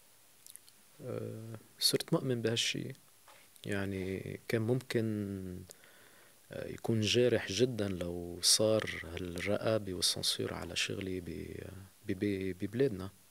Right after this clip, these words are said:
ب-، بشكل خاص بلبنان.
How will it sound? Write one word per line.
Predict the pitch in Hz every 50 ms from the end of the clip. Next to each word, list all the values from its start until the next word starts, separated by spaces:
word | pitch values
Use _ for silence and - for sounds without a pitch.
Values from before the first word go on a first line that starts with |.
| - - - - - - - - - - - - - 50
ب-، | 50 50 50 50 50 50 - - - - - - - - - -
بشكل | - - - - - -
خاص | - - 107 101 -
بلبنان. | - 95 95 92 92 92 90 98 104